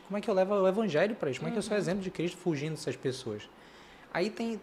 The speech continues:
Speaker 1: tem sempre o outro lado, né? Dar bom testemunho, né? Tem, tem muito, e eu tinha trazido o texto de Filipenses um, vinte e sete, que era justamente você ser esse exemplo, né? Trazer essa, essa,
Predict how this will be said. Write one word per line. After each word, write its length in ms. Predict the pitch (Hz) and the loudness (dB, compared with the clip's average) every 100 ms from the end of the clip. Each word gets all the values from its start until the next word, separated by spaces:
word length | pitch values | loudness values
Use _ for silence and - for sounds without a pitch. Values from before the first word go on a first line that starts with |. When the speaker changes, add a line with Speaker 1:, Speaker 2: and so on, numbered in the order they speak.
| - | -6
Speaker 1:
tem 120 | 190 | -6
sempre 280 | - 208 214 | -2 -2 2
o 40 | |
outro 260 | 196 196 214 | 2 2 2
lado, 300 | 180 120 110 | 4 2 2
né? 120 | 120 | -4
Dar 220 | 123 139 | 0 2
bom 220 | 147 156 170 | 2 0 0
testemunho, 720 | 143 - 120 113 131 98 123 | -2 -2 -4 -4 -4 -4 -4
né? 320 | 117 139 135 - - - - - - - - | -4 -4 -6 -10 -18 -20 -20 -20 -20 -20 -8
Tem, 200 | - 170 | -4 -2
tem 180 | 180 180 | -2 -2
muito, 260 | 165 170 - | 0 -2 -2
e 240 | 143 156 135 | -2 0 0
eu 100 | 123 | -2
tinha 260 | - 185 | 0 0
trazido 300 | 175 165 170 | 2 2 2
o 40 | 170 | 0
texto 200 | 165 156 | 0 0
de 60 | |
Filipenses 600 | - 139 - 139 135 120 123 | -2 -4 -2 -2 -2 -2 -2
um, 80 | |
vinte 160 | 120 113 | -2 -4
e 40 | |
sete, 300 | - 135 147 | -4 -2 -2
que 80 | - | -2
era 100 | 131 | -4
justamente 360 | 131 160 135 - | -4 -6 -10 -4
você 360 | 131 131 143 143 - - - - | -4 -2 -2 -4 -10 -20 -20 -16
ser 300 | - - 170 | -8 0 0
esse 220 | 180 - | 0 0
exemplo, 480 | 143 117 107 104 110 | -2 -2 -4 -6 -6
né? 100 | 110 | -4
Trazer 640 | 117 127 120 110 131 170 | -2 0 0 0 -2 0
essa, 600 | 147 120 - 120 113 - - | -2 -4 -2 -2 0 -2 -6
essa, 500 | 113 - 110 104 101 | -8 -6 -6 -6 -8